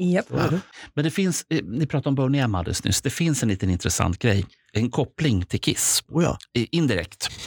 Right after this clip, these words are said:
Speaker 3: Eh, och det är ju att Boney M's plattor finns i olika versioner.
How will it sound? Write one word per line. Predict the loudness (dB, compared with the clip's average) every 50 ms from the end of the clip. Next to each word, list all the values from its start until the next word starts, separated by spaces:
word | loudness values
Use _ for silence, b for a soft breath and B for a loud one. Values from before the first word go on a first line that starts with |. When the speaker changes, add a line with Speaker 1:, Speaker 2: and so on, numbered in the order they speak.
| B B B B B B B B B B -6 _
Speaker 3:
Eh, | -2 0 0 2 0
och | 0 0 0 0
det | 2 2
är |
ju | 2 2 2 0
att | -2 -4 _ -18 -20 _ _
Boney | -4 -2 0 2 2 0 0
M's | 0 0 0 0 0 0 -2 -4 -2
plattor | 0 0 0 0 -2 -6 _ 0 0 2
finns | 2 2 0 0 0
i | -2 -2
olika | 0 0 0 2 0 0 2 2 0
versioner. | 0 0 0 0 0 0 0 0 0 0 -2